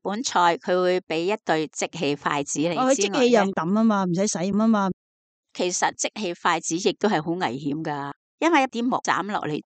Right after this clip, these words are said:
Speaker 1: 之後，去到你嘅手上，你睇下嗰對筷子幾白雪雪，
Speaker 2: 哦，
Speaker 1: 佢用咗啲乜嘢？
Speaker 2: 可能係漂過㗎啦，
Speaker 1: 嗯，
Speaker 2: 係
Speaker 1: 係啊。
Speaker 2: 乾淨漂過㗎。
Speaker 1: 咁如果漂過之後，哇，你每次都攞嚟用，嗰啲漂白水
Speaker 2: 會，會停留喺嗰個，
Speaker 1: 會唔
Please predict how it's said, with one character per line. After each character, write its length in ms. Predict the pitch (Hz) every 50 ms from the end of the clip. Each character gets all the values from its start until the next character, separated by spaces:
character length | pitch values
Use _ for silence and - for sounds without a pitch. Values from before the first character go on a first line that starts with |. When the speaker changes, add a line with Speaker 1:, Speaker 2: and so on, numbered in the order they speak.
| _ _ _
Speaker 1:
之 160 | - - 320 339 254
後， 80 | 226
去 140 | 202 262 254
到 120 | 254 247 233
你 80 | 226 220
嘅 120 | - 233
手 240 | - - 175 190 240
上， 240 | - - 175 156 160
你 100 | 190 220
睇 100 | 220 233 220
下 240 | 262 247 214 196 202 _ _ _ -
嗰 160 | 190 208 247 -
對 180 | - 202 190 185
筷 260 | - - 185 180 180
子 160 | - - -
幾 160 | 196 - 175 190
白 100 | - - - -
雪 200 | - - - 214
雪， 280 | - - - 220 226 - _ _ _ _
Speaker 2:
哦， 100 | - 226 220
Speaker 1:
佢 60 | 208
用 140 | 233 220 254
咗 160 | 277 262 196
啲 120 | 202 202
乜 0 |
嘢？ 20 | 220
Speaker 2:
可 0 |
能 20 |
係 120 | 220 220 214
漂 80 | 214 214
過 280 | 196 208 196 196 202
㗎 40 | 202
啦， 220 | 214 220 233 240 247
Speaker 1:
嗯， 220 | 247 226 208 180 190
Speaker 2:
係 100 | 185 185
Speaker 1:
係 180 | 190 180 175
啊。 120 | 175 180 170
Speaker 2:
乾 100 | 185 175
淨 40 | 180
漂 180 | 180 185 185
過 120 | 170 180 175
㗎。 60 | -
Speaker 1:
咁 100 | 427 302
如 40 | 247 277
果 100 | 320 -
漂 260 | - 269 254 247 240
過 200 | 240 247 233 240
之 180 | 247 - 269 285
後， 220 | 254 202 175 - _ - - - - -
哇， 340 | - 226 226 226 233 233 226
你 100 | 220 220
每 220 | 233 214 208 226
次 260 | 233 - - 233 240 254
都 80 | 269
攞 220 | 254 214 185 202 214
嚟 80 | 196
用， 300 | 160 151 156 156 151 151 - _ _ _ _ _ -
嗰 120 | - 240
啲 320 | 240 269 269 269 277 269 269 _
漂 120 | - 208
白 160 | 196 185 170 233
水 100 | 254 254
Speaker 2:
會， 60 | 254
會 60 | 170 175 208
停 80 | 180 185
留 60 | 185 180
喺 200 | 185 180 247 240
嗰 40 | 220
個， 100 | 240 214
Speaker 1:
會 140 | 214 220
唔 20 | 220